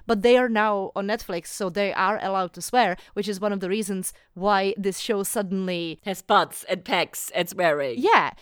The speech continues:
Speaker 1: well, obviously, but, like, it feels more true to itself, because it feels like it should be parts of this universe, even though it shouldn't be overused,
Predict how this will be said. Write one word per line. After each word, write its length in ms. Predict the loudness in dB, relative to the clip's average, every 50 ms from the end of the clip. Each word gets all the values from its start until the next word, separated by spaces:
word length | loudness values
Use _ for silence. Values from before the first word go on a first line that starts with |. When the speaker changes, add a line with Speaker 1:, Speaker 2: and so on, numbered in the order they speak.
| _ 0 2
Speaker 1:
well, 120 | 4 4 4
obviously, 540 | 2 0 2 0 0 0 -2 -6 -8 -8 -4
but, 180 | -4 -2 0
like, 200 | 0 0 0 0 -4
it 100 | -10 -10
feels 400 | -6 -4 -2 -2 -2 -2 -2 -2
more 260 | 0 0 0 0 -2
true 320 | -2 -4 -6 -4 -4 -4 -2
to 100 | -4 -4
itself, 560 | -6 -4 -6 -6 -4 -4 -4 -4 -6 -12 -4 -2
because 300 | 0 2 4 2 2 2
it 120 | -6 -8
feels 320 | -6 -4 -2 -2 -2 -2
like 140 | -4 -6 -6 -6
it 140 | -8 -6
should 420 | -6 -6 -6 -4 -4 -4 -6 -6 -6
be 460 | -4 -4 -2 -2 -4 -6 -6 -6 0 4
parts 340 | 4 4 6 4 2 2 2
of 140 | 0 2
this 180 | 2 -2 0 0
universe, 560 | 0 0 -2 0 -2 0 -2 0 -2 -4 -6 -4
even 320 | -2 -2 0 0 0 0
though 420 | 2 2 2 2 2 0 -2 -4 -4 -6
it 160 | -8 -6 -6
shouldn't 400 | -6 -4 -2 -2 0 0 0 -2
be 160 | -2 -4 -2
overused, 540 | 0 0 0 0 0 0 0 0 0 0